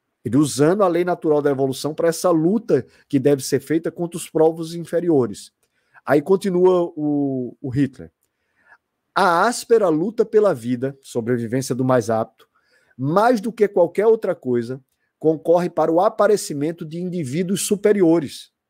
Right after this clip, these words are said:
O que eles estavam fazendo ali era pra poder ter indivíduos superiores, que eram os que eles vão, o que eles deram aquele nome de além do homem,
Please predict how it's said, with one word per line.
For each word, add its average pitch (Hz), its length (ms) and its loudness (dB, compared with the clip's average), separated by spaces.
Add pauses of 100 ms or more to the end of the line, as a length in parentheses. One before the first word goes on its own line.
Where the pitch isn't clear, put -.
(520)
O 151 100 -12
que - 140 -4
eles 294 160 0
estavam 220 240 2
fazendo 160 380 0
ali 165 380 -4 (300)
era 175 180 2
pra 196 160 2
poder 185 380 2
ter 220 280 2
indivíduos 226 440 -6
superiores, 214 560 0
que - 80 -6
eram 170 120 0
os 160 60 -8
que - 120 -6
eles 160 140 -8
vão, 165 200 -8 (260)
o 135 80 -12
que - 140 -4
eles 139 200 -2
deram 143 220 2
aquele 135 220 -2
nome 151 300 -4
de 165 120 2
além 180 300 0
do 214 120 -2
homem, 170 440 0